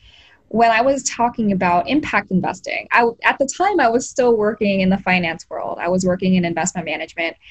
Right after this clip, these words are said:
and I was really passionate, still am, still am very passionate about impact investing, although I'm not quite so fond of the term impact investing.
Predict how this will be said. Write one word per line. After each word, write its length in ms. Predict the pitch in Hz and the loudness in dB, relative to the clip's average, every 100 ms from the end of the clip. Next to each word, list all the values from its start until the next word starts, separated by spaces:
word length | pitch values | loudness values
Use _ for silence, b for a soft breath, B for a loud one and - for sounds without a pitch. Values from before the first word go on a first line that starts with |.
| B B B - | B B B -6
and 200 | 190 202 | -2 2
I 80 | 196 | 2
was 120 | 202 | 2
really 280 | 214 233 240 | 2 2 0
passionate, 580 | 240 226 208 214 196 196 | -2 -2 -2 0 -4 -4
still 260 | - 392 | -2 0
am, 400 | 302 156 190 302 - | 2 0 -2 -6 -8
still 320 | - - 294 277 | -14 -2 0 2
am 180 | 240 | 2
very 240 | 220 196 196 | 4 2 0
passionate 600 | - 170 208 180 165 - | 0 -2 -2 -2 -2 -2
about 360 | 175 165 - _ - | -2 -2 -2 _ -4
impact 440 | 220 233 226 185 | 0 2 0 0
investing, 540 | 190 185 180 - 185 180 | 0 0 -2 -2 -2 0
although 420 | 208 208 208 196 | 2 2 2 2
I'm 280 | 190 190 190 B B B | 0 -2 -4 B B B
not 320 | 214 214 196 | 0 2 0
quite 320 | - 226 202 208 | -2 0 0 0
so 160 | 214 | -2
fond 380 | 202 196 190 185 | -2 -2 0 0
of 100 | 180 | -2
the 60 | 175 | -4
term 340 | - 339 262 | 0 2 2
impact 400 | 190 185 185 190 | 0 -2 -4 -4
investing. 640 | 185 165 175 185 180 208 | -4 -4 -4 -4 -2 -2